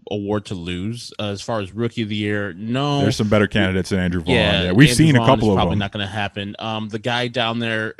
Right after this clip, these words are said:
Speaker 1: Garcia, I believe his
Speaker 2: Adolis
Speaker 1: name is, in,
Speaker 2: Garcia, yeah, the
Speaker 1: in
Speaker 2: Rangers.
Speaker 1: Texas. Yeah, he's really good. So he's probably got a
Speaker 2: There's
Speaker 1: inside
Speaker 2: two,
Speaker 1: track on that one.
Speaker 2: two Garcias, uh, in Texas. You talk about, uh, Luis Garcia with the Astros as well,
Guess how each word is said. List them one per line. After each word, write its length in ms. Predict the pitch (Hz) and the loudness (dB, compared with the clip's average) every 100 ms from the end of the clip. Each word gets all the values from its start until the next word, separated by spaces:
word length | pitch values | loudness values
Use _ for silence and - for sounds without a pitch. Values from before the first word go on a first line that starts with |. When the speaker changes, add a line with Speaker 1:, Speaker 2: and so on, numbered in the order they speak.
| 113 | -10
Speaker 1:
Garcia, 600 | 107 101 - 123 120 113 | -8 -8 -6 -4 -2 -4
I 40 | |
believe 280 | 110 113 117 | -4 -4 0
his 100 | 113 | 2
Speaker 2:
Adolis 100 | 113 | 2
Speaker 1:
name 100 | 113 | 2
is, 120 | 110 110 | 0 0
in, 60 | |
Speaker 2:
Garcia, 580 | 113 101 107 117 117 127 | 0 0 0 2 2 2
yeah, 220 | 110 95 | 2 0
the 80 | 92 | 2
Speaker 1:
in 40 | 92 | 2
Speaker 2:
Rangers. 480 | 104 110 113 123 117 | 2 2 0 0 -4
Speaker 1:
Texas. 360 | 110 - - _ | -10 -12 -18 _
Yeah, 180 | 101 87 | -10 -10
he's 220 | 104 101 | -10 -10
really 240 | 107 101 | -8 -8
good. 300 | 95 95 95 - | -8 -8 -10 -12
So 520 | - 95 90 87 87 _ | -14 -10 -10 -10 -14 _
he's 340 | - 113 104 | -12 -10 -12
probably 320 | - 104 98 101 | -8 -8 -6 -8
got 220 | 95 92 | -6 -6
a 240 | 90 85 - - | -8 -10 -14 0
Speaker 2:
There's 140 | 165 | 2
Speaker 1:
inside 220 | 104 220 294 | 4 6 6
Speaker 2:
two, 80 | - | 4
Speaker 1:
track 240 | 107 95 | -2 -4
on 160 | 92 90 | -10 -4
that 240 | 104 95 | -2 -2
one. 200 | 113 117 | -2 2
Speaker 2:
two 160 | 185 247 | 4 4
Garcias, 640 | 143 110 - 110 95 90 | 4 2 2 2 2 2
uh, 40 | 95 | -2
in 220 | 92 92 | -2 -2
Texas. 560 | 104 92 - 85 - | -2 -4 -6 -10 -6
You 160 | 104 101 | -4 -2
talk 220 | 98 104 | 0 -2
about, 260 | 101 98 95 | 0 0 0
uh, 80 | 92 | -2
Luis 300 | 95 127 - | 2 0 0
Garcia 380 | 95 - 107 | -4 -2 0
with 100 | 98 | 0
the 100 | 95 | 0
Astros 440 | 95 135 - 101 92 | -4 -6 -2 -2 -2
as 120 | 90 | -4
well, 380 | 95 131 90 | -4 -2 -2